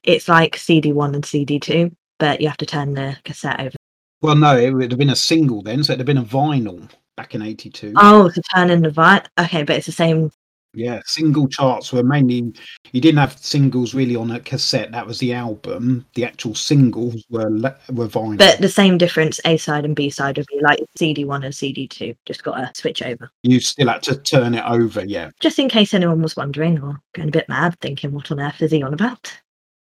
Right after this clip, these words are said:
Speaker 2: So are you shocked then that that was the number one?
Speaker 1: Very.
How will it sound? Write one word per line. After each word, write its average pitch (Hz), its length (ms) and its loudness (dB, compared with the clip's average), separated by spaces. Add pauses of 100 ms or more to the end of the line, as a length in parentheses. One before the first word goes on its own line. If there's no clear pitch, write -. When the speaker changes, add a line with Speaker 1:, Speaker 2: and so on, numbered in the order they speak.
(360)
Speaker 2:
So 143 120 0
are 139 60 6
you 160 200 6
shocked 180 360 0
then 175 240 2
that 170 160 0
that 175 200 2 (380)
was 147 180 -2
the 156 80 -2
number 151 280 2
one? 135 360 0 (640)
Speaker 1:
Very. 185 640 4